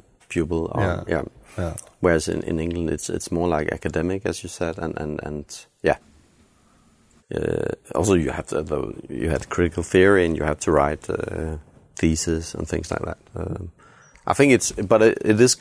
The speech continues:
Speaker 1: kind of changing now here, as far as I can understand.
Speaker 2: Yeah.
Speaker 1: They're trying to make it more
Speaker 2: Well, it's good, I
Speaker 1: academic.
Speaker 2: think. Uh,
Speaker 1: Yeah.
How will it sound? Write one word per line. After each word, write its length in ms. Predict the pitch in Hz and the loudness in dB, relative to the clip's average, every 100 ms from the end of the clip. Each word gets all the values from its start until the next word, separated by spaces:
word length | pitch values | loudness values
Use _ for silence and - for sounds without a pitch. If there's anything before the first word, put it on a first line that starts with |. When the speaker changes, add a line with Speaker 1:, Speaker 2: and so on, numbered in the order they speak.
| _ | _
Speaker 1:
kind 220 | - 110 110 | -2 0 0
of 100 | - | 0
changing 440 | 98 85 85 85 | 0 0 0 -2
now 180 | 76 78 | -2 -4
here, 260 | 80 80 82 | -6 -8 -8
as 140 | - | -8
far 160 | - 73 | -2 -2
as 120 | 69 | 0
I 100 | 69 | -4
can 160 | 71 73 | -4 -6
understand. 540 | 73 80 - 73 80 - | -6 -8 -8 -8 -8 -4
Speaker 2:
Yeah. 260 | 92 78 78 - - _ | -2 -2 -6 -14 -20 _
Speaker 1:
They're 100 | - | -6
trying 280 | - 85 85 | 0 2 0
to 100 | 82 | 0
make 160 | 78 76 | -2 -2
it 100 | 76 | -2
more 280 | 73 76 80 - _ _ - - - | -4 -6 -10 -20 _ _ -20 -12 0
Speaker 2:
Well, 80 | |
it's 100 | 139 | 2
good, 180 | - 160 | 6 6
I 40 | 90 | 6
Speaker 1:
academic. 300 | 76 85 - | 4 -2 -6
Speaker 2:
think. 160 | - - - - _ 147 | -14 -20 -20 -20 _ -6
Uh, 120 | 87 | -2
Speaker 1:
Yeah. 200 | 78 73 | -2 -4